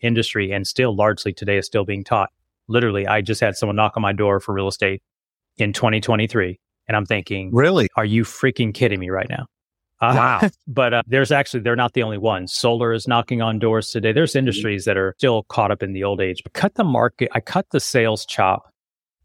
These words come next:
Speaker 1: with what I call interruption marketing. And I just didn't love it. I, could I do it? Yeah, I was successful at it. Sure. But I didn't love it. Similarly,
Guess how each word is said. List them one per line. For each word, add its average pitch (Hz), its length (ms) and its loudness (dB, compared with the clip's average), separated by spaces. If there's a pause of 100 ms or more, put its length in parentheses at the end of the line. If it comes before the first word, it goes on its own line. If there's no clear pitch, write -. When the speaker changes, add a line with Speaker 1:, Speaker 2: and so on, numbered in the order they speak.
(160)
Speaker 1:
with 110 260 -2
what 113 140 2
I 123 80 0
call 107 400 0
interruption 110 800 0
marketing. 101 480 -2 (840)
And 110 420 0 (280)
I 120 200 4
just 156 340 -2 (120)
didn't 117 380 -2
love 101 340 -2
it. - 120 -10 (320)
I, 104 140 0 (400)
could 131 120 0
I 113 80 2
do 110 160 2
it? 95 140 -4
Yeah, 127 140 2
I - 20 2
was 120 100 -4
successful 123 460 -2
at 110 60 -2
it. - 100 -14
Sure. 107 260 -2 (560)
But 135 100 0
I 127 80 0
didn't 160 320 0
love 113 260 0
it. - 100 -14 (920)
Similarly, 120 760 0